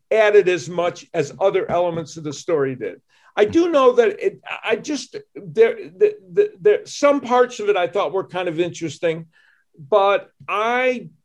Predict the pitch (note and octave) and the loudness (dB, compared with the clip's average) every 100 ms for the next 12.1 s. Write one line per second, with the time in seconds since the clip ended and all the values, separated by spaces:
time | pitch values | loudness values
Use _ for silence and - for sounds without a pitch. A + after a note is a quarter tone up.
0 | _ _ _ - - F3+ G3 - G#3 - | _ _ _ -20 -10 -4 -4 -4 -6 -2
1 | B3+ B3+ C#4 B3 D#3+ A3 A3 G#3 - G#3 | 0 0 0 0 4 4 4 -2 0 0
2 | G3 F#3 - E3+ F#3 F3 - - G3 G3 | 0 -4 -10 -6 -4 -4 -8 -8 0 2
3 | F#3+ - G#3+ - G#3+ G#3 - - _ _ | 2 0 -4 2 6 6 4 -10 _ _
4 | _ _ D3+ F#3 F#3 - G3+ A3 G#3+ E3+ | _ _ -4 -2 -2 -4 0 2 2 -2
5 | - - F#3 D3 F3+ E3+ D#3 D#3+ C#3+ _ | -6 -4 -4 -2 2 4 4 2 -4 _
6 | - D#3 D3+ C#3+ C3+ A3 G#3+ E3+ E3 E3 | -6 -4 -6 -12 -4 -2 0 -2 -4 -6
7 | F3 C#3 G3+ F3+ C3 F#3 E3+ E3+ - F3 | -8 -4 -2 -2 -4 2 2 2 -2 -2
8 | D#3+ C#3+ C#3 _ _ - - D3+ C#3+ C#3+ | 0 -2 -6 _ _ -12 -6 -4 -4 -6
9 | C#3 _ _ - D3+ D3+ F3 E3+ E3 C#3 | -12 _ _ -4 -2 0 0 2 0 0
10 | - G#3 - F3+ F#3 A#3 E3+ D3+ E3+ D#3+ | 4 4 4 0 0 -2 -6 -8 -6 -4
11 | D#3+ E3+ - - F#3+ A#3+ F#3 C#3+ C#3+ C3+ | -2 -2 -4 0 4 4 2 -4 -6 -6